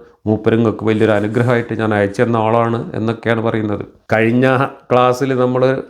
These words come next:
വായിച്ച ഒരു ഹദീസ് ഉണ്ടല്ലോ, നബിക്ക് അഞ്ച് കാര്യങ്ങളിൽ അള്ളാഹു പ്രത്യേക അനുവാദം കൊടുത്തു എന്ന് പറയുന്ന ഹദീസ്. ആ ഹദീസിൽ അവസാനം പറഞ്ഞ അഞ്ചാമത്തെ കാര്യം എന്തായിരുന്നു?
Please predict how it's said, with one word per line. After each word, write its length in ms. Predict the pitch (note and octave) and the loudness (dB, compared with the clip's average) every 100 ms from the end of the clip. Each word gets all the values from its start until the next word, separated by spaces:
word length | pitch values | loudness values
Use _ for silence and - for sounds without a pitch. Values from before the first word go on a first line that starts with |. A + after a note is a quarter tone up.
| _ | _
വായിച്ച 400 | A2+ A2 B2 B2 | 0 0 0 0
ഒരു 160 | C3+ C#3 | 2 4
ഹദീസ് 460 | C#3 B2+ A#2+ C3 C3+ | 2 2 -2 -4 -2
ഉണ്ടല്ലോ, 520 | B2+ B2+ C3 - - _ _ _ _ _ _ - | 0 0 0 -2 -8 _ _ _ _ _ _ 0
നബിക്ക് 640 | A2 A2+ B2+ - C#3 C#3 - | 2 2 0 2 2 2 -2
അഞ്ച് 420 | A#2 B2+ C3 A#2 | -2 0 0 2
കാര്യങ്ങളിൽ 640 | C#3+ C3 C3+ C3+ C#3 C3+ | 4 4 4 2 0 2
അള്ളാഹു 400 | C3+ B2+ C3 C3+ | 2 2 2 2
പ്രത്യേക 640 | C#3 A#2+ B2 C#3 C3+ C#3 C3+ | 0 -4 0 0 2 2 2
അനുവാദം 460 | C3+ C3 C3+ C3 | 0 2 2 2
കൊടുത്തു 300 | C3+ C3+ C3 | 0 -2 0
എന്ന് 120 | C3+ C#3 | 2 4
പറയുന്ന 440 | C3+ C3 C3+ C#3 | 2 2 0 0
ഹദീസ്. 520 | A2+ B2 B2 C3+ C#3 C#3 - _ _ | 0 -2 0 -2 -2 -6 -18 _ _
ആ 100 | A2 | 0
ഹദീസിൽ 440 | B2+ B2 C3 C3+ C3+ | 2 2 0 2 2
അവസാനം 680 | B2 B2 C3+ C3+ C#3 C#3 | 2 2 2 4 2 0
പറഞ്ഞ 340 | C#3 C3+ C3 C3 | -2 -2 -2 -4
അഞ്ചാമത്തെ 500 | B2 B2 C3 C3 C3 | -2 0 2 0 -2
കാര്യം 300 | C3+ C3 C3 | -2 0 0
എന്തായിരുന്നു? 600 | C3+ C3 C3 B2+ B2+ C#3+ | 0 0 0 0 -2 -6